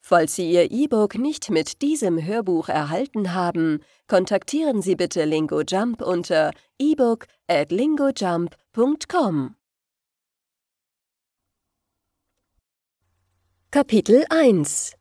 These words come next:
Teil eins. Eine andere Sprache zu sprechen bedeutet,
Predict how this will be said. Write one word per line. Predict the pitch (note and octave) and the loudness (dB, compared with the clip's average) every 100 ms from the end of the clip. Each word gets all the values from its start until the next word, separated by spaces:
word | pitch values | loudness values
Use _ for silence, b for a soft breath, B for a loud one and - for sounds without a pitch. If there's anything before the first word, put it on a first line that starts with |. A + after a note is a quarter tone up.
| - | -2
Teil | G#3 F3 A3 | 0 2 2
eins. | D4+ C4+ E3+ D3+ - - - _ _ _ | 4 4 4 0 -6 -10 -14 _ _ _
Eine | - F3+ F3 E3+ | 2 6 6 6
andere | A#3 D4 F#3+ F3+ | 2 2 4 4
Sprache | - - G#3+ D#4 C4+ | 2 -4 -4 -2 -4
zu | - A3 | 0 -2
sprechen | - G3+ F#3 - E3+ | 0 0 2 2 2
bedeutet, | D#3+ D3 D#3+ G#3+ - F3+ F3 | 4 4 2 2 2 2 2